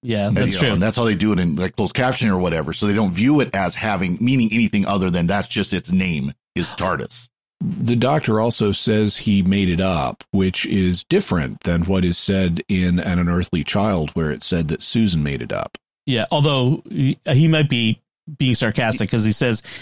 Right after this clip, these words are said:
Speaker 1: he made it up from
Speaker 3: Yeah.
Speaker 1: Totally and Radically Driving in Space.
Speaker 3: Yeah.
Speaker 1: Uh,
Speaker 2: Yeah.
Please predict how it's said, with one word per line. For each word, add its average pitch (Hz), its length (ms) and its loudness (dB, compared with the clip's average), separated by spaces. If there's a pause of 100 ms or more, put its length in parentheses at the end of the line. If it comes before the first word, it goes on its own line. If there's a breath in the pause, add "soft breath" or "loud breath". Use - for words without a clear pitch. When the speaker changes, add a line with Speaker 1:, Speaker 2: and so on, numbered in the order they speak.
Speaker 1:
he 160 120 4
made 135 180 4
it 131 100 2
up 127 120 0
from 117 240 2
Speaker 3:
Yeah. 90 80 0
Speaker 1:
Totally 123 320 4
and 107 80 4
Radically 110 340 2
Driving 104 300 2
in 92 80 0
Space. - 320 -4 (360 loud breath)
Speaker 3:
Yeah. 151 220 0
Speaker 1:
Uh, - 60 4
Speaker 2:
Yeah. 101 200 -2